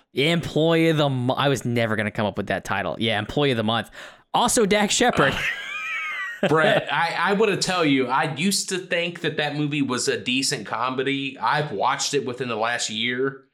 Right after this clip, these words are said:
Speaker 2: That's, if you try to watch that and get through thirty minutes, Brett, I, I defy you to try to get through thirty minutes of that movie. Like, I, I
Speaker 1: Uh.
Speaker 2: cannot believe Dane Cook was a superstar at one point.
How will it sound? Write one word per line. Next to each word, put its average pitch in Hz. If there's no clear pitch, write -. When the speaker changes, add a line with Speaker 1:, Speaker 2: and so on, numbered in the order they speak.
Speaker 2:
That's, 151
if 143
you 175
try 220
to 196
watch 151
that 131
and 117
get 123
through 117
thirty 104
minutes, 95
Brett, 98
I, 127
I 120
defy 113
you 92
to 113
try 110
to 104
get 104
through 113
thirty 98
minutes 92
of 92
that 95
movie. 95
Like, 302
I, 277
I 247
Speaker 1:
Uh. 240
Speaker 2:
cannot 180
believe 120
Dane 120
Cook -
was 101
a 101
superstar 95
at -
one 90
point. -